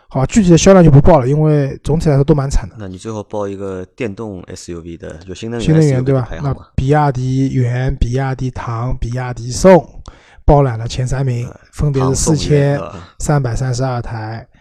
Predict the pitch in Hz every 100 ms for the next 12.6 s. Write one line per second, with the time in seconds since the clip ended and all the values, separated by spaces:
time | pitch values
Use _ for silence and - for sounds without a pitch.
0 | _ _ _ - 107 104 104 101 107 139
1 | 139 147 139 131 123 131 131 143 143 123
2 | 113 - 117 113 113 - - 147 - 139
3 | 135 147 123 123 143 127 117 110 110 -
4 | 151 151 147 165 - 123 127 - 151 139
5 | 127 113 110 - - - _ _ - _
6 | _ _ _ _ _ 143 147 175 196 135
7 | 127 139 127 175 139 - _ - - -
8 | _ - 147 123 165 185 185 120 - 165
9 | 175 135 - 170 165 117 - _ _ _
10 | - _ _ _ _ - 196 180 190 170
11 | 160 156 - 214 214 220 _ _ - 156
12 | 127 180 202 - 302